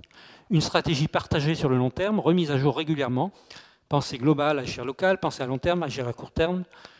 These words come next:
bottom-up et top-down. Le code de conduite de, du cern, hein, pour accéder aux données du cern, par exemple sur la grande grille de, de, de, de calcul mondial, vous, ou bien même simplement pour aller au cern, visiter le cern,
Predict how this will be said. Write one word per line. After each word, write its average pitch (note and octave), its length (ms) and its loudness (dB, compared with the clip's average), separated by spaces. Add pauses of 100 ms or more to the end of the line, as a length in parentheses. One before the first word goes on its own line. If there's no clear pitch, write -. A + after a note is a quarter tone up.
(160)
bottom-up D#3+ 640 0
et G3+ 80 -2
top-down. G#2+ 480 -4 (1700)
Le E3 120 4
code G3 180 6
de F3 80 6
conduite F3+ 440 4
de, C3+ 280 4
du C3 120 -2
cern, C#3 420 0 (400)
hein, D3+ 100 -4
pour D#3 180 0
accéder F3 340 -2
aux E3 80 2
données D#3 220 2
du C#3+ 100 -4
cern, D#3 220 2
par C#3 120 2
exemple C3+ 160 -2
sur C3+ 80 -2
la B2+ 60 0
grande C#3+ 180 2
grille C3+ 180 -4
de, B2 240 -2
de, A#2+ 180 -4
de, B2 220 -10
de C#3 100 -10
calcul C#3 340 -4
mondial, C3 280 0
vous, F3 140 -4 (300)
ou E3+ 100 0
bien F3 160 4
même F#3 220 6
simplement F3 360 2
pour D3+ 180 0
aller C#3+ 120 4
au C3 100 2
cern, E3 260 2
visiter C#3 360 2
le B2 80 2
cern, G3+ 340 -2